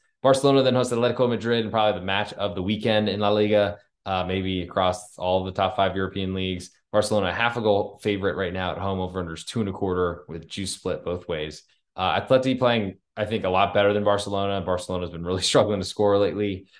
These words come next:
Um, so it makes me very interested in the Atleti side getting a half of a goal and in that under two and a quarter, as I think both of these sides have actually been better defensively. Atleti, I think, has been the better offensive late. Um, yes, tough place to play at the Camp Nou, but ultimately I feel like,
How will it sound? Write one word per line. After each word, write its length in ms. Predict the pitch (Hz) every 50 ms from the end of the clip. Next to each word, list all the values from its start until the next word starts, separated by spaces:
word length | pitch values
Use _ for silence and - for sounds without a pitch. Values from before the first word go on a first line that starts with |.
| _ _ _ - 95
Um, 220 | 95 92 87 87
so 160 | - - 95
it 120 | - - 104
makes 220 | 113 110 107 -
me 80 | 104 98
very 240 | 101 104 104 107
interested 300 | 107 101 101 98 104 101
in 60 | 95 95
the 60 | 87
Atleti 480 | 90 92 - 104 98 101 - 101 95
side 360 | 90 - 101 95 95 95 92 95
getting 180 | 95 92 90
a 60 | 90
half 260 | 92 92 92 - - -
of 60 | 90
a 60 | 92
goal 420 | 92 95 90 90 90 90 87 - -
and 220 | 95 104 110 117
in 60 | 117
that 160 | 110 98 - -
under 280 | 98 98 92 95 90
two 160 | 87 - -
and 100 | 90 87
a 40 | 85
quarter, 500 | - - 101 98 90 85 85 82 82 - - _ _ _ _
as 120 | - 101
I 80 | 104 101
think 260 | 101 - 127 120 117 -
both 200 | 120 117 117 113
of 40 |
these 180 | 113 117 110 107
sides 360 | - 110 107 107 107 101 104
have 100 | 98 90
actually 300 | 95 98 101 - - 110
been 240 | 92 98 101 98 90
better 240 | 95 95 95 98 92
defensively. 760 | 92 90 - 104 104 104 104 107 107 107 110 107 107 104 98
Atleti, 480 | - - - 110 113 110 - 117 95 90
I 80 | 87
think, 180 | - 95 87 90
has 100 | 87 82
been 160 | 82 95 90
the 80 | 87 80
better 240 | 92 87 85 80
offensive 460 | 82 90 92 - - 90 78 - 82 76
late. 340 | 78 82 80 80 - - - _ _ _ _ _ _ -
Um, 520 | 98 95 90 87 85 85 85 82 73 - - - 80
yes, 300 | 92 104 101 98 - -
tough 200 | - 120 107 -
place 220 | - 113 104 104 -
to 60 | -
play 160 | - 107 104
at 60 | 101 101
the 60 | -
Camp 200 | 107 101 78 82
Nou, 340 | 101 101 104 107 107 107 -
but 160 | 101 95 -
ultimately 640 | - 92 95 92 - 95 98 - - 101 101 92 90
I 60 | 90
feel 200 | - - 98 95
like, 280 | 95 95 92 87 90